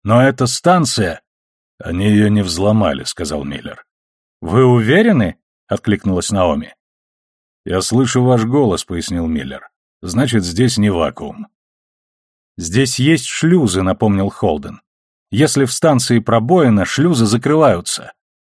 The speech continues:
Какая-то женщина сильно толкнула Миллера в плечо, пробиваясь вперёд. Малейшая неосторожность, и начнётся давка.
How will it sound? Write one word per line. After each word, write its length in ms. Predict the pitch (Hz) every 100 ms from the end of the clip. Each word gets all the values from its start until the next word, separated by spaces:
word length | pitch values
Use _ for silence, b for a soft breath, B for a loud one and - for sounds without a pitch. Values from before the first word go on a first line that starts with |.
| _ _
Какая-то 400 | - 98 123 120
женщина 500 | 101 110 131 - 123
сильно 380 | 117 - 156 143
толкнула 460 | 120 107 123 135 131
Миллера 340 | 123 127 123
в 100 | 117
плечо, 380 | 127 117 - 98
пробиваясь 500 | 98 85 90 98 90
вперёд. 480 | - 104 82 - - _ _ _ _ -
Малейшая 560 | 92 107 127 120 110 107
неосторожность, 880 | 101 - 95 123 131 135 127 - -
и 80 |
начнётся 540 | 117 98 110 110 - 110
давка. 480 | 98 82 - 101